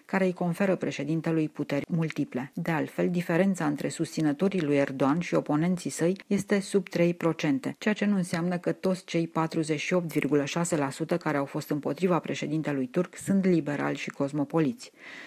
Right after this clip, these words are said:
Mulți dintre credincioșii țării sale îl consideră pe Erdogan un fariseu și un ipocrit, în vreme ce alții socotesc că președintele mizează prea mult pe valorile importate de la arabi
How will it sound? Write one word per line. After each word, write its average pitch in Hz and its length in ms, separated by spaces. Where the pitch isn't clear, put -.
Mulți 165 280
dintre 143 340
credincioșii 156 600
țării 139 280
sale 170 440
îl 175 160
consideră 170 500
pe - 120
Erdogan 143 520
un 196 140
fariseu 160 540
și 156 140
un 170 60
ipocrit, 165 520
în - 80
vreme 175 240
ce 160 140
alții 185 300
socotesc 156 480
că - 80
președintele 165 640
mizează 175 440
prea 190 240
mult 165 240
pe - 100
valorile 151 540
importate 156 580
de 135 140
la 131 160
arabi 151 300